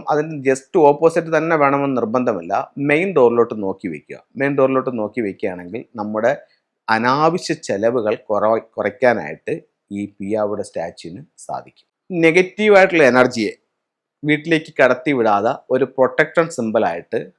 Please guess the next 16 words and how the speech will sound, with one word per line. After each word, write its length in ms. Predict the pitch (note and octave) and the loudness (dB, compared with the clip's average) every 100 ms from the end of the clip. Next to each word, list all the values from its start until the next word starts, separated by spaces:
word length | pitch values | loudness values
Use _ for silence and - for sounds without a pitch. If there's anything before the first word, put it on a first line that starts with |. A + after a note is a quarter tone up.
| _ G2 | _ -12
നമുക്ക് 320 | G2+ G2+ C#3 F#3+ _ _ _ | -12 -10 -10 -10 _ _ _
ഈ 100 | G#2+ A2 _ | -10 -10 _
കുവാൻ 240 | A#2 B2 C#3+ | 2 2 0
കിങ്ങിൻ്റെ 320 | C#3 C3+ A#2 - | -4 -4 -6 -10
സ്റ്റാച്യു 460 | F#2+ F2 D#2+ D3 E3 G2+ | -8 -8 -8 -10 -10 -8
മെയിൻ 220 | A2 A2+ B2+ | -6 -4 -4
ഡോറിന് 280 | G2 F2+ G2+ F2 | -4 -6 -8 -10
ഓപ്പോസിറ്റ് 440 | F2 F2 - - F#2 | -10 -14 -16 -14 -14
വെക്കാം. 260 | - - _ _ _ - - _ - | -14 -20 _ _ _ -20 -20 _ 6
ഇത് 80 | E3+ | 8
അതുപോലെ 360 | F3 F#3 G3+ G3+ D#3 | 8 6 4 4 2
വെക്കാവുന്ന 460 | - D3+ D#3 D#3 C#3+ | 4 6 6 4 0
മറ്റൊരു 320 | A#2+ - D3+ D3+ | -2 -2 -4 -2
സ്ഥലം 240 | - G#2+ A2 | 0 2 2
എന്ന് 100 | G#2 | 0
പറയുന്നത് 420 | F#2+ G2 F#2 F2+ | -4 -4 -6 -8